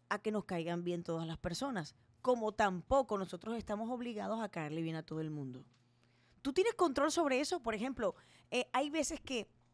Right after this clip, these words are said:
y eso me pasaba mucho, em, hace, no sé, algunos años yo decía, "Ay, pero esta persona está pensando de mí, ¿será que yo le caí bien o no le caí bien?". A veces yo ni siquiera conocía a la persona. Pero ¿sabes qué? Ahora mismo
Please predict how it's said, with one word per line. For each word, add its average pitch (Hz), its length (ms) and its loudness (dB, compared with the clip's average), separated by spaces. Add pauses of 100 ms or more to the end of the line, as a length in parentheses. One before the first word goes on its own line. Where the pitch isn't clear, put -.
(340)
y 262 200 0
eso 269 140 2
me 294 100 2
pasaba 233 300 2
mucho, 196 420 -2 (600)
em, 180 580 -2 (960)
hace, 233 180 -2
no 247 100 -2
sé, 240 100 0
algunos 220 360 0
años 196 220 -2
yo 196 80 2
decía, 196 300 -2 (280)
"Ay, 214 60 -12
pero 208 100 -12
esta 190 180 -6
persona 196 300 -8
está 190 140 -10
pensando 190 300 -10
de 196 60 -8
mí, 196 120 -8
¿será 175 220 -8
que 208 120 -8
yo 202 60 -2
le 208 120 -4
caí 180 280 -4
bien 196 240 -6
o 202 60 -4
no 180 100 -4
le 180 100 -4
caí 185 180 -2
bien?". 165 260 -4
A 175 100 -4
veces 165 200 -2
yo 220 80 -4
ni 226 100 -4
siquiera 208 280 -4
conocía 208 320 -8
a - 20 -8
la 202 80 -10
persona. - 500 -16 (500)
Pero 185 160 0
¿sabes 214 240 -2
qué? 175 240 -6
Ahora 185 280 -6
mismo 147 420 -8